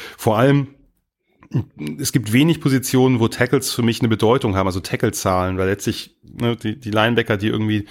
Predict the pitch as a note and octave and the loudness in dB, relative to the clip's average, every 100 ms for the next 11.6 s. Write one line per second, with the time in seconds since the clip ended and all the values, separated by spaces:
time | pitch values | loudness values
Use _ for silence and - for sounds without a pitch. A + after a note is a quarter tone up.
0 | - - - - G#2+ - A#2+ B2 A#2 G2+ | -14 -16 -18 -4 -2 0 2 2 4 2
1 | - A2+ G#2 A#2 - G#2+ A2 A2+ A2 G#2+ | 0 2 4 4 2 0 2 -2 -4 0
2 | A#2 A2 B2 B2 A2+ A#2 G#2 G2+ G#2 A2+ | 2 2 0 2 2 2 0 0 0 -2
3 | G2+ A2 G#2 G#2 G#2+ D#3 - A2 G#2+ G#2+ | 0 0 2 2 2 -2 -8 -6 -6 -4
4 | A#2+ A#2+ - - - - - - - G#2+ | -2 -2 -4 -18 -12 -10 -10 -10 0 2
5 | G#2 G#2+ G#2+ G#2 A#2+ G#2+ - G#2+ A2+ G#2+ | 4 4 2 0 -2 -2 -2 0 2 0
6 | - - - - - - - - - - | 0 -6 -10 -20 -20 -20 -20 -20 -12 0
7 | A2 A#2 - - A2+ G#2+ A#2+ A2+ A#2 A#2+ | 2 2 -2 -8 -2 0 0 0 0 0
8 | G#2 - B2+ - - G#2+ G2+ - G2+ F#2+ | -2 -2 -4 -2 0 2 2 0 -2 -4
9 | - - G#2 G2+ G2+ G2+ G2+ - - - | -8 -10 -6 -2 2 2 2 -2 -10 -14
10 | - - - - G#2+ G#2+ G2+ A2+ A2+ A2+ | -14 -16 -16 -12 -4 -2 -2 -2 2 2
11 | G#2+ G#2+ G#2 A2 G2+ E2+ | 2 2 4 2 0 -4